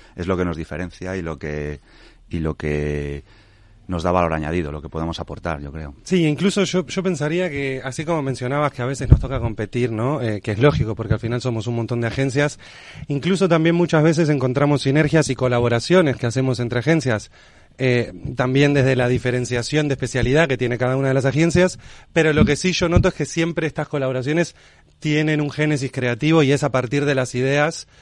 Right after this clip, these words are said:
Speaker 2: que uno va buscando cómo amplificar y, y, y uniéndose y haciendo estas alianzas que permiten hacer crecer ideas, que al final es un poco de lo que se trata, ¿no?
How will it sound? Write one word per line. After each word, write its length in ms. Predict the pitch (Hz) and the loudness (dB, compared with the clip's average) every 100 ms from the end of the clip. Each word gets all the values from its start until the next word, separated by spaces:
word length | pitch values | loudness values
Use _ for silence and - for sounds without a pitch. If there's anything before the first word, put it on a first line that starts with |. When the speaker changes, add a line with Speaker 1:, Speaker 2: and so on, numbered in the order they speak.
| - | -20
Speaker 2:
que 120 | - 135 | -8 -6
uno 140 | 143 | -2
va 80 | 139 | -2
buscando 360 | 139 143 143 | -4 -4 -4
cómo 140 | 135 143 | -4 -4
amplificar 640 | 127 131 127 151 160 180 | -4 -4 0 4 6 4
y, 140 | - 120 117 | -2 -6 -4
y, 220 | 117 113 | -6 -6
y 140 | 117 113 | -6 -2
uniéndose 600 | 123 139 135 123 156 170 | 0 2 2 2 4 4
y 60 | 160 | 4
haciendo 580 | 113 127 123 120 117 104 - - - - | 0 0 2 2 0 -4 -12 -14 -12 -12
estas 480 | - 113 117 104 | -12 -12 -12 -12
alianzas 600 | 107 123 135 139 143 151 | -10 -8 -4 -2 0 2
que 120 | - 117 | 4 4
permiten 580 | 120 117 120 123 117 | 2 0 0 0 0
hacer 260 | 107 107 123 | -2 0 0
crecer 280 | 113 113 127 | 0 2 4
ideas, 340 | 139 147 104 | 6 6 4
que 60 | 104 | -2
al 100 | 101 | -4
final 280 | 110 117 120 | -4 -2 -2
es 200 | 113 123 | -2 -6
un 120 | 110 | -6
poco 200 | 110 113 | -6 -4
de 60 | |
lo 100 | 107 | -4
que 120 | 107 104 | -6 -8
se 100 | 107 | -8
trata, 300 | 110 95 95 | -8 -8 -10
¿no? 140 | 120 | -12